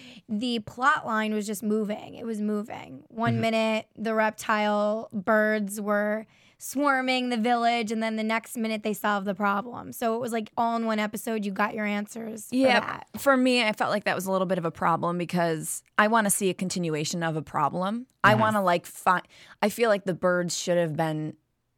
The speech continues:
Speaker 3: taken care of in the next episode, so it would pull me back in. I think they resolved it a little too quick. So I didn't find a main central theme to pull me into that. It was almost like an, its own segment.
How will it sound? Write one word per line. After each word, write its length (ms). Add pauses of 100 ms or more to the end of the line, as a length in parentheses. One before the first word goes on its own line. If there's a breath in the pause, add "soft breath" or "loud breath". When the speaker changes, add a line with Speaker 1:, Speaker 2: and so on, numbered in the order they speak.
(260)
Speaker 3:
taken 240
care 220
of 80
in 100
the 60
next 280
episode, 480
so 240
it 40
would 120
pull 140
me 120
back 240
in. 140
I 100
think 200
they 100
resolved 460
it 80
a 40
little 200
too 180
quick. 440 (520 loud breath)
So 260
I 100
didn't 160
find 200
a 60
main 400
central 800 (180)
theme 720
to 100
pull 180
me 140
into 140
that. 180
It 40
was 120
almost 280
like 160
an, 180 (160)
its 220
own 220
segment. 500